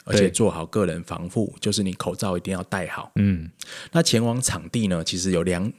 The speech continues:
Speaker 2: 主要有两种方法啦，一个是搭捷运，一个是搭轻轨。
Speaker 1: 对。嗯。
Speaker 2: 捷运的话，你要搭到这个O one西子湾站或是O two烟囱埔站。
Speaker 1: 诶，大义仓库那边呢？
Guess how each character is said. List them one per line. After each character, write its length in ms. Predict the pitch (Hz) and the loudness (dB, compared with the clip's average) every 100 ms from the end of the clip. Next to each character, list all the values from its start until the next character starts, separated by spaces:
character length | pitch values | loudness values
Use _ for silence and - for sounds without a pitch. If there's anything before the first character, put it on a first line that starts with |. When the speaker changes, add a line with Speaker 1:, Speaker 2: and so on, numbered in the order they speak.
| - | -4
Speaker 2:
主 140 | 104 | 2
要 80 | 123 | 4
有 60 | 120 | 2
两 200 | 92 110 | 0 -2
种 160 | - | -6
方 260 | - 101 104 | -4 -4 -4
法 220 | 101 92 | -6 -6
啦， 160 | 98 - | -8 -8
一 60 | 123 | 0
个 120 | 117 | 0
是 100 | 98 | 0
搭 240 | 104 101 95 | -2 -4 -4
捷 300 | - 85 87 | -2 0 2
运， 180 | 101 - - | 2 0 -4
一 80 | - | 0
个 80 | |
是 100 | 95 | 0
搭 200 | 82 90 | 0 -4
轻 280 | 92 - 110 | -2 -2 0
轨。 160 | 110 104 - - | 0 0 -2 -2
Speaker 1:
对。 100 | 104 | 2
嗯。 160 | 98 82 _ - | 2 -2 _ 0
Speaker 2:
捷 180 | 117 143 | 4 6
运 120 | 139 | 6
的 100 | 110 | 4
话， 180 | 127 107 | 4 2
你 80 | |
要 120 | 95 98 | 0 0
搭 260 | 104 98 | 0 0
到 420 | 104 98 87 85 - - | 2 2 2 0 -4 -12
这 100 | - | -4
个 200 | 85 90 | -2 0
O 240 | - 110 | 2 4
one 200 | 117 107 | 4 2
西 220 | 95 - 101 | -2 -2 -2
子 160 | - | -2
湾 200 | 92 92 | -2 -2
站 200 | - 98 92 | -2 0 0
或 120 | 95 | 0
是 120 | 98 | 0
O 240 | - 101 | 0 0
two 260 | 101 110 - | 2 0 0
烟 160 | 98 95 | -2 -2
囱 220 | 107 98 | -2 0
埔 160 | - - | -2 -4
站。 200 | - 95 - _ - _ | -8 -8 -10 _ -20 _
Speaker 1:
诶， 100 | 147 - | 4 4
大 200 | 170 156 | 4 6
义 120 | 151 | 4
仓 200 | - 135 | 2 2
库 160 | 135 | 4
那 120 | 117 104 | 4 4
边 180 | 95 90 | 2 0
呢？ 200 | 87 | -4